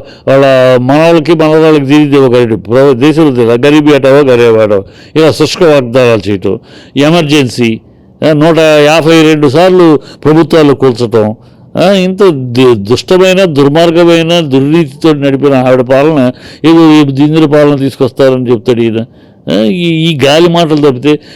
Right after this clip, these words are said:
వీళ్ళేమో ఇన్నాళ్ళు తెలంగాణ మీసం మెలేసి బ-, జ-, బతికింది తెలంగాణ. శంషేర్గా బతికింది. ఢిల్లీ కాళ్ళకి, పాదుషాలకి తల వంచల. ఇవాళ దరిద్రం మళ్ళీ ఆ గతం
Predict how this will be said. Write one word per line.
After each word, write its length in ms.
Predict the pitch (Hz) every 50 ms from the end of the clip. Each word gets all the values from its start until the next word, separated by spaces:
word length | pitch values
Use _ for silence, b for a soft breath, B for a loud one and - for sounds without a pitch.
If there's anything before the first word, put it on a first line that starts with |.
| B B
వీళ్ళేమో 480 | - 160 165 170 170 175 185 202 208 196
ఇన్నాళ్ళు 480 | 180 170 165 170 180 185 190 202 190
తెలంగాణ 600 | 170 151 170 160 170 170 170 180 180 175 175 180
మీసం 340 | 175 160 160 170 160 - 175
మెలేసి 680 | 165 160 160 160 165 170 165 156 - - 170 196 214 B B B B B B B B _ - - -
బ-, 180 | 123 117 113
జ-, 480 | 120 120 107 98 101 113 110 107 104 101
బతికింది 540 | 95 - 107 107 135 143 131 156 170 160 135
తెలంగాణ. 480 | 123 143 139 143 135 131 127 117 104 90 80 b b b b b b b _ 95 98 95 -
శంషేర్గా 560 | - - 170 185 165 190 185 185 170 170 180
బతికింది. 760 | 160 160 143 131 135 139 123 104 92 95 - - - - 175
ఢిల్లీ 320 | 110 127 143 160 175 180 160
కాళ్ళకి, 400 | - 151 151 160 170 165 147 147
పాదుషాలకి 580 | 131 143 151 165 147 - 175 165 160 151 143
తల 140 | 143 131 143
వంచల. 500 | 147 156 156 147 127 127 139 127 113 101 - B B B B B B B 127
ఇవాళ 260 | 139 147 147 143 139
దరిద్రం 580 | 123 117 127 139 147 156 147 160 180 180 170
మళ్ళీ 300 | 156 151 151 165 180 180
ఆ 80 | 165 151
గతం 460 | 143 131 143 135 151 165 160 151 139